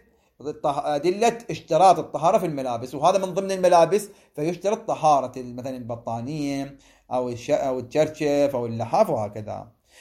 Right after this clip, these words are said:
وإلا شنو إلا؟ إذا ما يصدق عرفا، مجرد هو مغطى به،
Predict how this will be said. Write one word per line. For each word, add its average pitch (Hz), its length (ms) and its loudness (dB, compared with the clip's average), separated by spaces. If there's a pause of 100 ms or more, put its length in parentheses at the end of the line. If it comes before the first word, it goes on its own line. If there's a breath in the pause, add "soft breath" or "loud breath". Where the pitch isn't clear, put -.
(120)
وإلا 202 480 6
شنو 175 300 2
إلا؟ 131 260 -6 (840 soft breath)
إذا 180 240 4
ما 208 120 0
يصدق 202 340 2
عرفا، - 320 2
مجرد 180 340 -2
هو 208 140 2
مغطى 180 600 2
به، 113 240 -16